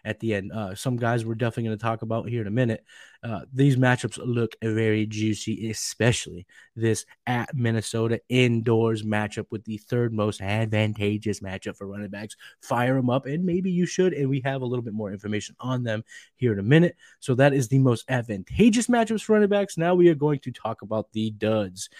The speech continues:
I see at the bottom five, I have the Chargers, the Raiders, the, the Cardinals, the Chiefs, and the forty-niners. Oh, so what do I see here?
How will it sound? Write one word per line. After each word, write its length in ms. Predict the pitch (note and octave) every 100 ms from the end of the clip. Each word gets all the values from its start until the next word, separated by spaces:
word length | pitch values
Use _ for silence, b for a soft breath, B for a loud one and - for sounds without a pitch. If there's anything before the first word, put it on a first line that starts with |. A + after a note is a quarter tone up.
| B B
I 180 | A2 A2+
see 220 | - B2
at 60 | A2
the 80 |
bottom 300 | A2 A#2 A2+
five, 320 | G#2 A#2+ C3+ C#3
I 80 |
have 260 | A#2 A#2+ B2
the 140 | B2 -
Chargers, 580 | - B2 D#3+ F#3 F#3 F3 -
the 180 | A#2
Raiders, 560 | G2+ A#2+ C#3+ C#3+ D#3+ D#3 B B _
the, 160 | G2+ F#2 _ _ C3+
the 120 | A2+
Cardinals, 600 | - C#3+ E3+ F3 F3 D#3 -
the 140 | A#2
Chiefs, 540 | G#2 - E3+ E3+ E3+ - _
and 320 | A#2 C3 B2+
the 60 | F2+ _ -
forty-niners. 1300 | B2+ B2+ B2 C3 - - _ G#2 A2 A2 G2 - -
Oh, 520 | A#2 C3+ E3 F3+ F#3
so 180 | - F3
what 120 | F3
do 120 | F3+
I 100 | F3+
see 240 | F3 F#3+ D#3+
here? 300 | F3 F#3